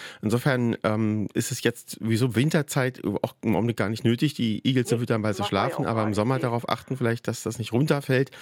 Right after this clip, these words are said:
Speaker 1: das Futter oder abends wegsortiert wird, dass der Igel das nicht frisst, auch wenn er vielleicht da bestimmte Salze, ähm, riecht, die er gerne fressen kann, aber er verträgt sie nicht.
Speaker 2: Ach so, ja, wir haben den ganzen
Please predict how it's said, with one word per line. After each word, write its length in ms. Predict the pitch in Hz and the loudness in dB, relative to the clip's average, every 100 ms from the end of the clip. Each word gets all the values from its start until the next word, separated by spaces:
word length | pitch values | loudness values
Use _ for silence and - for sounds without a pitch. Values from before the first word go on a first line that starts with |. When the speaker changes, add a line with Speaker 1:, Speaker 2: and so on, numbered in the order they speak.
| - - - | -18 -14 -6
Speaker 1:
das 140 | 143 | -2
Futter 280 | - 131 117 | 0 0 0
oder 200 | 104 95 | 0 0
abends 280 | 95 113 104 | -2 -2 -2
wegsortiert 560 | 107 - 113 123 117 | -2 -4 -2 -2 -2
wird, 180 | 110 - | -2 -2
dass 140 | 104 | -4
der 120 | - - | -4 0
Igel 200 | 120 113 | 0 0
das 120 | 117 | 0
nicht 240 | 123 - | -2 -2
frisst, 280 | - 123 - | -4 -4 -2
auch 160 | 107 113 | -2 0
wenn 100 | 117 | 0
er 80 | |
vielleicht 360 | 113 107 117 - - - - - | 0 0 0 -4 -18 -18 -10 -2
da 80 | |
bestimmte 340 | 110 120 123 120 | -2 0 -2 0
Salze, 600 | 107 113 - 135 120 - | 2 0 2 2 2 0
ähm, 320 | 117 110 107 | 0 2 0
riecht, 320 | 107 123 - | 0 -2 0
die 60 | 120 | 0
er 100 | 104 | 2
gerne 240 | 104 104 | 0 -2
fressen 300 | 107 110 156 | 0 0 0
kann, 200 | 135 123 | 0 0
aber 320 | 113 110 113 - | 0 0 -2 -2
er 120 | 104 | -4
verträgt 560 | - 104 - 110 - | -2 -4 0 -2 -2
sie 240 | - 110 110 - | -2 -2 -2 -4
nicht. 340 | 95 - - _ - | -4 -4 -14 _ -20
Speaker 2:
Ach 80 | - - | -20 -10
so, 100 | 226 | -6
ja, 140 | 117 - - 165 - | -6 -8 -12 -16 -12
wir 140 | 196 196 | -10 -10
haben 100 | 214 | -10
den 220 | 214 190 | -10 -6
ganzen 260 | 180 247 | -6 -6